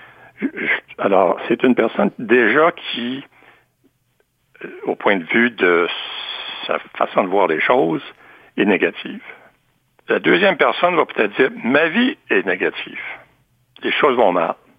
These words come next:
C'est un deuxième niveau. Puis, ce qu'ils décrivent dans, dans le livre, puis je trouve que c'est très bien fait, c'est qu'à chacun de ces niveaux-là, ces tribus, là, si tu veux, peuvent être, avec des, du bon leadership,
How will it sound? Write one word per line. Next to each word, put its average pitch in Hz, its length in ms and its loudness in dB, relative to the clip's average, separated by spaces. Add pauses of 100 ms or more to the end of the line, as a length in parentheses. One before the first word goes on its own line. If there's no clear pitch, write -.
(800)
C'est - 140 -4
un 110 120 4
deuxième 113 440 2
niveau. 78 280 -6 (180)
Puis, 127 200 -2 (760)
ce - 160 -10
qu'ils 139 200 0
décrivent 151 480 2
dans, 117 600 4
dans 113 280 2
le 180 120 0
livre, 147 300 -4
puis - 100 -4
je - 80 -4
trouve - 100 -10
que - 100 -6
c'est 143 120 -4
très 117 160 0
bien 92 200 -6
fait, - 200 -2 (380)
c'est 196 60 -10
qu'à 113 160 2
chacun 185 380 2
de 208 120 0
ces - 80 2
niveaux-là, 95 600 4 (720)
ces 107 140 4
tribus, 160 600 2
là, - 100 2 (100)
si - 160 -14
tu - 60 -8
veux, 175 240 0 (840)
peuvent 180 260 2
être, - 580 2 (180)
avec 113 360 2
des, 98 120 2
du 92 200 -8
bon 98 180 4
leadership, 87 540 2